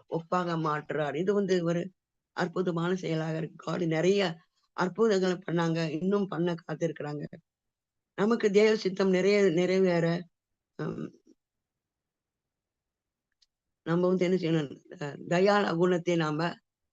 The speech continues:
அஹ், பிரதிபலிக்க வேண்டும். பிதாவையும் குமாரனையும் பரிசுத்த ஆவியும் நம்ம துணையாக வைத்துக்கொண்டு,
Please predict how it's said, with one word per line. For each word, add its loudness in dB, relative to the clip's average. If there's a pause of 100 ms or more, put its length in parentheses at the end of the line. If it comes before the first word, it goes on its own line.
(120)
அஹ், -4
பிரதிபலிக்க 0
வேண்டும். -6 (680)
பிதாவையும் 2 (160)
குமாரனையும் 0
பரிசுத்த -2
ஆவியும் -2 (540)
நம்ம 0
துணையாக -2
வைத்துக்கொண்டு, -4